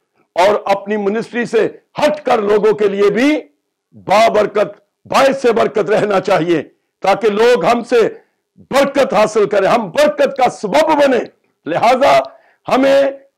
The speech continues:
तीन दर्जों में तरक्की करनी है। एक तो रूहानी तौर पर हम तरक्की करते चले जाएं, दूसरा हर बात में तरक्की करें जो कलाम मुकद्दस और हमारी जिंदगी से जुड़ी हुई है।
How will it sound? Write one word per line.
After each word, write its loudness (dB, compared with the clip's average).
तीन 2
दर्जों 0
में -2
तरक्की -4
करनी -2
है। 0
एक 0
तो 2
रूहानी -2
तौर 0
पर 0
हम -2
तरक्की -2
करते -2
चले 2
जाएं, 2
दूसरा 0
हर 2
बात 0
में 0
तरक्की -2
करें 0
जो 2
कलाम 0
मुकद्दस -2
और 2
हमारी 2
जिंदगी -4
से -2
जुड़ी -2
हुई 0
है। -2